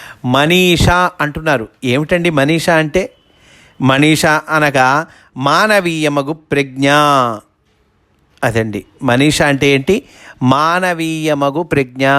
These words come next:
అట్లా అండర్‌లైన్ చేసుకుంటూ ఉండాలి మాస్టర్ చెప్పినటువంటివి. బోలెడు వచ్చేస్తాయండి అండర్‌లైన్లు, కాసులు కాదు, బోలెడు అండర్లు, అసలు అండర్‌లైన్లు చేసుకోవాల్సిన పాయింట్లు వస్తాయి. అవన్నీ చక్కగా విడిగా నోట్స్ రాసుకుంటే,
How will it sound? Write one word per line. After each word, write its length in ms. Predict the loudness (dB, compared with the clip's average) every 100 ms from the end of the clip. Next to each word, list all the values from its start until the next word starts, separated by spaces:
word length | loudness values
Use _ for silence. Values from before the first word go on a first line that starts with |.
| 2 -2 -8
అట్లా 200 | -14 -8
అండర్‌లైన్ 580 | -6 -4 -2 -2 -2 -2
చేసుకుంటూ 460 | -4 -6 -6 -4 -2
ఉండాలి 360 | -2 0 0
మాస్టర్ 460 | 0 -2 -2 -2 -2 -2
చెప్పినటువంటివి. 600 | -6 -6 -6 -6 -8 -10 -16 -20 -20 -20 -6
బోలెడు 680 | 2 4 6 6 4 4 2
వచ్చేస్తాయండి 720 | 0 -2 -4 0 2 2 0
అండర్‌లైన్లు, 720 | -2 0 -4 -4 -6 -8 -12 -14 _ -4
కాసులు 360 | 0 0 0 0
కాదు, 300 | 0 0 -2 _ _ _ _ _ -4
బోలెడు 500 | 2 4 4 4 2
అండర్లు, 380 | 0 -2 -2 -2
అసలు 240 | -4 -4
అండర్‌లైన్లు 520 | -4 -2 -2 -2 -4
చేసుకోవాల్సిన 580 | -4 -6 -4 -2 -2 -4
పాయింట్లు 480 | -4 -2 -2 -4 -6
వస్తాయి. 400 | -8 -6 -6 -6 -12 _ _ _ _ -4
అవన్నీ 420 | 0 0 0 -2
చక్కగా 420 | 0 -2 -2 0
విడిగా 400 | 2 2 2 2
నోట్స్ 380 | 2 0 -2 -2
రాసుకుంటే, 840 | -2 -2 -4 -12 -4 -2 0 -2